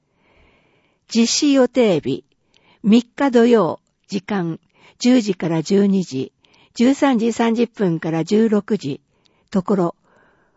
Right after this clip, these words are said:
マックスバリュ十和田南店。十六日金曜、十時から十二時。十和田市役所。十八日日曜、十時から十二時。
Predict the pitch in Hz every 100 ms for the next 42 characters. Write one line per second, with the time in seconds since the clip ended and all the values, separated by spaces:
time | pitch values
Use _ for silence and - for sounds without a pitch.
0 | _ 202 214 220 - 294 302 262 262 226
1 | 170 - - 247 269 254 247 233 233 233
2 | 240 - 151 139 113 - _ _ _ _
3 | _ _ _ _ _ _ _ _ _ _
4 | _ _ - 254 294 277 277 254 - 233
5 | 240 233 220 170 147 - - 277 294 226
6 | 196 180 170 190 226 220 214 170 156 -
7 | _ _ _ _ _ _ _ _ - 247
8 | 294 269 262 - 247 247 240 - - 98
9 | - _ _ _ _ _ _ _ _ _
10 | _ _ _ _ _ _ _ _ 240 254
11 | 285 269 247 233 220 202 214 190 226 208
12 | 151 143 - 190 277 294 226 - 185 180
13 | 214 214 208 202 180 143 -